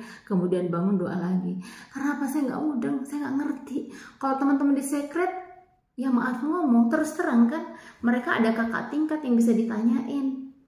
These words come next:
teman-teman bisa saling mengerjakan. Hei, tapi tahu nggak?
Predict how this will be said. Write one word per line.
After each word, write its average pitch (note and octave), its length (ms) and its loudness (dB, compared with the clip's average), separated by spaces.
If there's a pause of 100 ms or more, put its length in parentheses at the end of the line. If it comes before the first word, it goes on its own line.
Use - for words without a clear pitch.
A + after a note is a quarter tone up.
(200)
teman-teman B3 880 0
bisa A3+ 240 2
saling A3+ 240 0
mengerjakan. A#3 960 0 (240)
Hei, C4 400 -2
tapi B3+ 160 -4
tahu C#4 320 -4
nggak? F3 180 -4